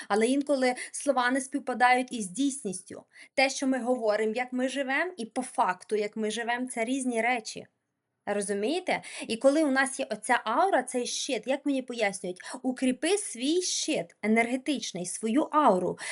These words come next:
зміцни її так, щоб ніхто, жодна інша думка іншої людини, жодне слово негативне іншої людини, якісь магічні, немагічні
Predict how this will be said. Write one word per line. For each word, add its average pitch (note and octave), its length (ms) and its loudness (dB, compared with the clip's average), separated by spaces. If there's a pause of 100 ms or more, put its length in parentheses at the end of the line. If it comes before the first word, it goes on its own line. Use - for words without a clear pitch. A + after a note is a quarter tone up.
(100)
зміцни C#4 560 4
її D4+ 340 4
так, C#5 540 6 (200)
щоб - 300 2
ніхто, C#4+ 640 6
жодна A#3 340 4
інша D#4+ 380 2
думка C#4+ 320 2
іншої C4+ 520 0
людини, G3 500 -2 (200)
жодне A#3+ 420 2
слово A3+ 420 2
негативне G3 540 -2
іншої F#3+ 500 -4
людини, F#3 340 -2
якісь F#3+ 280 -4
магічні, C#4+ 520 0
немагічні D4 720 2